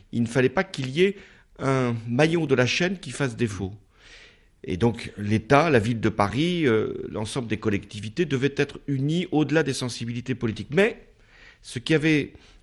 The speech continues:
peut-être manqué par le passé, ce qui devait être fait cette fois-ci pour, euh, assurer un succès,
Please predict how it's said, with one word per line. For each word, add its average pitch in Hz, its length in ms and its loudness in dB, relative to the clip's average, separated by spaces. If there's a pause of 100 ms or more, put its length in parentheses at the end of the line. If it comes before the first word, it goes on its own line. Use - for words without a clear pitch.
peut-être 175 260 -4
manqué 170 300 2
par 131 180 0
le 131 80 4
passé, 185 460 0
ce - 120 -10
qui 127 120 -10
devait 143 260 0
être 139 240 0
fait 139 220 -2
cette 123 200 -6
fois-ci 113 360 -6
pour, 90 340 -4
euh, 87 60 -2 (760)
assurer 120 540 -2
un 92 120 -2
succès, 190 600 -2